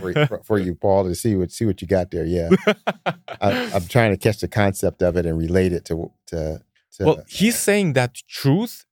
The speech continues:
Speaker 1: Mm-hmm.
Speaker 2: Um, so there's this experiment that th-, he talks about they do. So for example, like, he has one person come out and stretch his hand out like this.
Speaker 1: Uh-huh.
Speaker 2: And he says, "When I push it down, resist." Okay.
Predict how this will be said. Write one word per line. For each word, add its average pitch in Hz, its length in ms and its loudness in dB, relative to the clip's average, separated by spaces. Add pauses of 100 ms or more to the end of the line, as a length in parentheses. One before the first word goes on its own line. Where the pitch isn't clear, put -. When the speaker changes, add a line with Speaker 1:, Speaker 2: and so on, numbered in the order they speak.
Speaker 1:
Mm-hmm. 101 140 -2
Speaker 2:
Um, 110 320 -2
so - 180 -2
there's 131 280 0
this 127 160 -6
experiment 117 640 -2
that 107 140 0 (140)
th-, - 240 -16
he - 80 -18
talks 117 260 -6
about 104 260 -6
they 104 120 -8
do. 107 300 -8 (320)
So - 140 -10
for 123 100 -8
example, 120 340 -2
like, 104 160 -2
he 120 140 -8
has 117 340 -2 (300)
one 117 320 -4
person 123 400 -8
come 110 220 -8
out 101 280 -2 (220)
and 101 180 -14
stretch - 340 -8
his 110 140 -8
hand 113 300 -6
out 98 260 -8
like - 160 -18
this. - 380 -12
Speaker 1:
Uh-huh. 85 220 -4 (520)
Speaker 2:
And 113 140 -6
he 120 140 -10
says, 113 260 -2
"When 110 160 -4
I 110 80 0
push - 320 -10
it 117 80 -12
down, 131 320 -4
resist." 120 560 -2 (920)
Okay. 123 260 -10